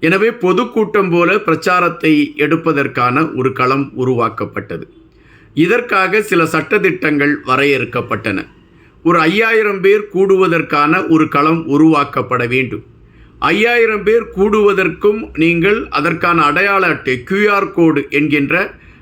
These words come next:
அந்த அடையாள அட்டையை நீங்கள் வழங்க வேண்டும். அந்த கியூ ஆர் கோடு யார் வைத்திருக்கின்றார்களோ அவர்களை மட்டுமே அனுமதிப்பதற்கு காவல்துறை முன்வந்தது. எனவே இந்த திட்டமிடுதலோடு விஜய் அவர்களுடைய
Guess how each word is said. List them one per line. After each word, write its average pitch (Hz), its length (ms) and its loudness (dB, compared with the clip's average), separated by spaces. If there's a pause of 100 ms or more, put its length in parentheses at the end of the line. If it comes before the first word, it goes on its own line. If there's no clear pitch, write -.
(120)
அந்த 156 260 2
அடையாள 196 460 2
அட்டையை 165 540 0
நீங்கள் 147 360 0
வழங்க 135 400 0
வேண்டும். 101 380 -2 (440)
அந்த 165 320 0
கியூ 233 240 0
ஆர் 240 220 0
கோடு 208 340 2
யார் 190 380 2
வைத்திருக்கின்றார்களோ 160 1120 0 (420)
அவர்களை 214 540 2
மட்டுமே 185 540 0
அனுமதிப்பதற்கு 170 1160 0
காவல்துறை 151 840 0
முன்வந்தது. 123 580 0 (480)
எனவே 185 500 0
இந்த 202 340 0
திட்டமிடுதலோடு 143 1080 0 (320)
விஜய் 160 320 2
அவர்களுடைய 143 720 -2